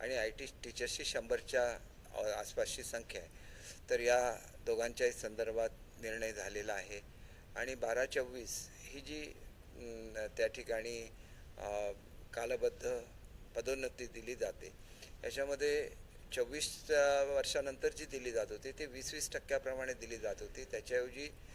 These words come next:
एकाच वेळेला सर्वांना देण्याच्या संदर्भातला, अं, प्रस्ताव हा आम्ही, अं, वित्त खात्याकडे देणार आहोत. आणि इतर ज्या मागण्या आहेत, ज्यांच्या दीर्घकालीन आहेत, त्या, त्याच्यासाठी सरकारने त्यांच्या स्तरावर कमिटी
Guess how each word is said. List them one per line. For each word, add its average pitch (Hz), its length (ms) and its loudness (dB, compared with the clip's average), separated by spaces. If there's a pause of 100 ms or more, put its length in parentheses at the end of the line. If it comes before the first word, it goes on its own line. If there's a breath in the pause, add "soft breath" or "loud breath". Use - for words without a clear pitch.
(240 loud breath)
एकाच 143 300 4
वेळेला 139 260 6
सर्वांना 127 460 0
देण्याच्या 117 420 0
संदर्भातला, 117 840 0 (500 loud breath)
अं, 110 120 -2
प्रस्ताव 120 500 2 (120)
हा 113 180 -6
आम्ही, 127 320 -8 (480 loud breath)
अं, 110 180 -2
वित्त 120 240 -2 (100)
खात्याकडे 117 560 0 (400)
देणार 113 280 2
आहोत. 113 200 0 (560 loud breath)
आणि 131 420 -4 (500)
इतर 160 260 4
ज्या 160 140 6
मागण्या 117 380 0
आहेत, 95 280 -6 (100)
ज्यांच्या 117 380 0
दीर्घकालीन 127 720 0
आहेत, 90 240 -12 (460 loud breath)
त्या, 135 240 6
त्याच्यासाठी 135 560 -2
सरकारने 135 600 0 (280)
त्यांच्या 120 280 -2
स्तरावर 127 500 4 (240)
कमिटी 123 540 -6